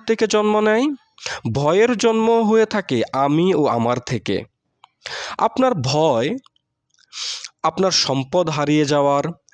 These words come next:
আপনার ভয় আপনার সন্তান হারিয়ে যাওয়ার, আপনার ভয় আপনার সৌন্দর্য হারিয়ে যাওয়ার, আপনার ভয় আপনার ক্ষমতা হারিয়ে যাওয়ার, আপনার ভয় আপনার দেহ হারিয়ে যাওয়ার,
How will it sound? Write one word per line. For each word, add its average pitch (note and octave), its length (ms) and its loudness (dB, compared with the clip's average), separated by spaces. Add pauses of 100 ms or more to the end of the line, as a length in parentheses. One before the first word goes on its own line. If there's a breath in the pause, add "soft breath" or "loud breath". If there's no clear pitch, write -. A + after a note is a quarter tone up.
(120 loud breath)
আপনার D3+ 340 0
ভয় C#3 380 2
আপনার C#3+ 260 -2
সন্তান B2+ 500 -2
হারিয়ে C#3+ 320 0
যাওয়ার, C#3 340 0 (320 loud breath)
আপনার C#3 340 -2
ভয় C3+ 340 0
আপনার C#3+ 240 -2
সৌন্দর্য C3 580 -2
হারিয়ে C#3+ 380 0
যাওয়ার, C#3 300 0 (200 loud breath)
আপনার C#3+ 360 -2
ভয় C3 340 0
আপনার C#3+ 240 -2
ক্ষমতা C3 420 -2
হারিয়ে C#3 300 0
যাওয়ার, C#3 320 0 (260 loud breath)
আপনার C#3+ 300 -2
ভয় C#3 320 0
আপনার C3+ 300 -2
দেহ A2 320 -2
হারিয়ে C#3 360 0
যাওয়ার, C3+ 300 0